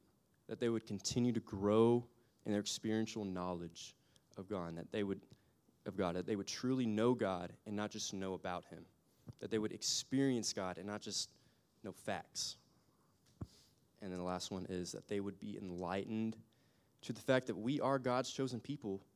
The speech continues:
and he has chosen us to proclaim the excellencies of him. He has chosen us.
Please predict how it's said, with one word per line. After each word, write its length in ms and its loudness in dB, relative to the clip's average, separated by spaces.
and 120 -6
he 160 -2
has 160 0
chosen 500 0
us 160 -2
to 140 -6
proclaim 760 -2
the 140 -2
excellencies 540 -4
of 100 -14
him. 160 -14
He 100 -4
has 140 -4
chosen 640 -2
us. 420 -6